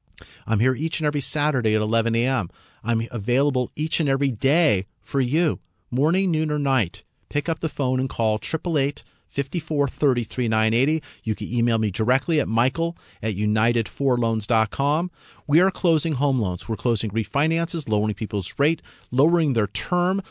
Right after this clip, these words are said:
Some people, we're extending their term to create better cash flow monthly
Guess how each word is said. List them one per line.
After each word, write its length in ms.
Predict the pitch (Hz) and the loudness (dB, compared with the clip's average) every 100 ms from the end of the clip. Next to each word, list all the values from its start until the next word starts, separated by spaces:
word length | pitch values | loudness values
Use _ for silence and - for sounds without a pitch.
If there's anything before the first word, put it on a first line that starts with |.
| - | -6
Some 200 | - 185 | -2 0
people, 260 | 208 196 | -2 0
we're 140 | 190 196 | 2 2
extending 800 | - - 190 202 226 226 208 170 | 0 -2 0 2 2 2 0 2
their 220 | 143 127 | 2 0
term 500 | - - 123 117 135 | -2 -2 0 0 -2
to 260 | - 143 135 - _ | -2 -4 -4 -12 _
create 480 | - 147 135 139 - | -4 0 2 0 2
better 300 | 131 131 123 - | 2 2 -2 -8
cash 420 | - 135 135 - | -2 0 0 -2
flow 200 | 127 117 | 0 2
monthly 640 | 107 139 196 - 98 95 | 2 0 -2 -2 -2 -4